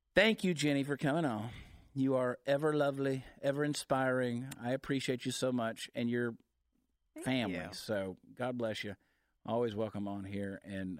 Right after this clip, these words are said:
Speaker 1: um, keep telling the truth.
Speaker 2: Thank you,
Speaker 1: I
Speaker 2: Chad.
Speaker 1: like that.
Speaker 2: Thank you so much.
Speaker 1: You're
Speaker 2: Your show's
Speaker 1: awesome.
Speaker 2: awesome.
Speaker 1: Thank
Speaker 2: This is fun.
Speaker 1: you. Don't you love my, look at my, look at my, uh, logo here. Isn't that, let's just admire. Every, every episode we try to take a minute to just admire,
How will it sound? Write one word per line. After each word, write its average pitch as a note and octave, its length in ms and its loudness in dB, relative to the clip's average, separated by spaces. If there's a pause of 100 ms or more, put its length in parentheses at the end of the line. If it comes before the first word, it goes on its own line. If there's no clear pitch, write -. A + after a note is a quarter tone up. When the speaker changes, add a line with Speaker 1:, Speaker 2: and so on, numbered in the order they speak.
Speaker 1:
um, F#2 280 -12 (180)
keep - 100 -10
telling C3+ 220 0
the G#2+ 60 -4
truth. - 400 -10 (360)
Speaker 2:
Thank G#3+ 240 -16
you, - 80 -20 (120)
Speaker 1:
I - 40 -8
Speaker 2:
Chad. - 120 -4
Speaker 1:
like F#3+ 180 -12
that. - 240 -14 (300)
Speaker 2:
Thank G3+ 220 -14
you G3 60 -18
so - 160 -18
much. - 260 -16
Speaker 1:
You're B2+ 200 -4
Speaker 2:
Your G2 120 -8
show's - 140 -10
Speaker 1:
awesome. - 120 -12
Speaker 2:
awesome. - 240 -20 (260)
Speaker 1:
Thank A3 140 -4
Speaker 2:
This - 100 -14
is F3+ 60 -8
fun. D#3 120 -2
Speaker 1:
you. D#3 180 -4 (280)
Don't D#3 160 6
you G3 60 4
love D#3 160 4
my, C3 80 0 (200)
look D#3+ 120 2
at F3 40 0
my, B2+ 160 -2
look D3 120 0
at D3 60 2
my, A#2 160 0
uh, G2+ 280 -6
logo G2+ 320 -4
here. F2+ 140 -8
Isn't G#2+ 100 -8
that, G#2 240 -8
let's B2 160 -6
just C3 200 -6
admire. F#2 380 -8 (200)
Every, G#3+ 260 -2
every G#3 240 0
episode A2+ 300 -4
we G2+ 80 -4
try G#2 160 -8
to F2+ 60 -8
take A#2+ 180 -6
a A#2 40 -2
minute F#2 280 -4
to G2 80 -18
just F#2 240 -18
admire, F2+ 580 -12